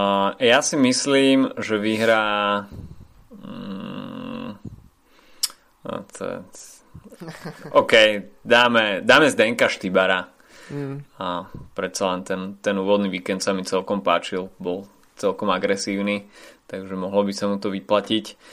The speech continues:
Speaker 1: No a zo žien, a, tak tu nie som vôbec pripravený, takže strelím iba niekoho tak, mm, čo ja viem, koho tu vidíme.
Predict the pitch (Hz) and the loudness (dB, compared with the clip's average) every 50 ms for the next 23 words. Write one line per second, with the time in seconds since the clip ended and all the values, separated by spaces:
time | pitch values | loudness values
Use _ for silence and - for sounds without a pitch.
0 | - - - - - _ - 101 104 101 104 - - 117 110 107 107 107 107 107 | -20 -20 -20 -20 -20 _ -8 -2 0 2 2 2 2 2 2 4 4 2 0 0
1 | 107 104 107 113 117 117 123 131 131 131 131 131 131 135 135 135 - - - - | -2 2 2 2 2 4 4 6 6 6 6 4 0 -2 -4 -4 -6 -12 -20 -20
2 | - - - - - - - 98 98 101 98 98 98 - 107 104 - - - 113 | -20 -16 -4 -4 -4 -2 -2 -2 -2 -2 -2 -4 -4 -4 -6 -6 -6 -6 -4 -2
3 | 110 110 107 - 120 113 107 110 107 117 107 - - - 101 101 - 107 107 104 | -2 0 0 0 -2 0 2 2 2 2 0 0 -2 -2 -4 -2 0 2 2 4
4 | 104 104 104 107 107 110 113 113 113 - _ _ _ - - - - _ _ _ | 2 2 0 0 0 -2 -2 -4 -8 -14 _ _ _ -20 -20 -20 -20 _ _ _
5 | _ - - 92 90 95 95 90 98 98 98 98 95 95 92 - - - - - | _ -6 -4 -4 -4 -4 -6 -4 0 0 2 2 2 0 -2 -4 -8 -14 -8 -6
6 | - - - - 107 107 110 110 110 107 107 107 104 101 101 98 98 95 92 92 | -6 -4 0 2 4 4 4 2 0 -2 -2 -2 0 2 4 4 4 2 0 -2
7 | 98 98 98 98 - 107 104 101 98 - - 95 92 - - - - - - _ | -2 -4 -6 -6 -4 -4 -4 -4 -4 0 0 0 0 0 -4 -16 -18 -18 -20 _
8 | _ _ _ _ _ - - - - - - - - - 113 110 - _ - - | _ _ _ _ _ -20 -20 -18 -16 -16 -16 -16 -16 -16 -18 -18 -20 _ -20 -20
9 | - _ _ _ _ - - - 101 98 95 95 98 98 98 - 101 98 98 - | -20 _ _ _ _ -16 -12 -8 -6 -4 -4 -4 -6 -8 -8 -10 -10 -12 -12 -12
10 | - 90 90 90 92 92 92 90 90 | -14 -14 -14 -10 -10 -8 -8 -8 -10